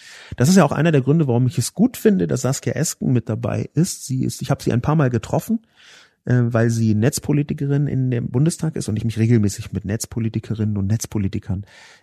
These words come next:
äh, treffe und au-, mich austausche, um zu fragen, was da los ist, wie die, wie sie die Sachen sehen. Das ist eben als, mh, Digital-Heini, äh, bei Spiegel Online ein Teil meines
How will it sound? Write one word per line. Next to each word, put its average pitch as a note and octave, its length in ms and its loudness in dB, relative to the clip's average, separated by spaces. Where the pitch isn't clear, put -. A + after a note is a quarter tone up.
äh, F2 140 -2
treffe A#2+ 380 -2
und G2 220 0
au-, - 200 -6
mich G#2 300 -4
austausche, D3+ 720 0
um C#3 120 2
zu - 100 -8
fragen, A2+ 380 -2
was - 160 -8
da - 80 -2
los D#3 260 4
ist, B2+ 180 -2
wie A2+ 120 -2
die, G2+ 260 -4
wie G#2 160 0
sie G#2 120 0
die G#2 120 -6
Sachen F#2+ 260 -4
sehen. A#2+ 180 2
Das B2 100 0
ist G#2 100 -8
eben - 180 -6
als, - 300 -6
mh, F2+ 260 -2
Digital-Heini, G#2 880 0
äh, - 180 -4
bei F2+ 140 -4
Spiegel - 240 -8
Online F#2+ 280 -2
ein - 320 -6
Teil A2+ 300 0
meines F#2 400 0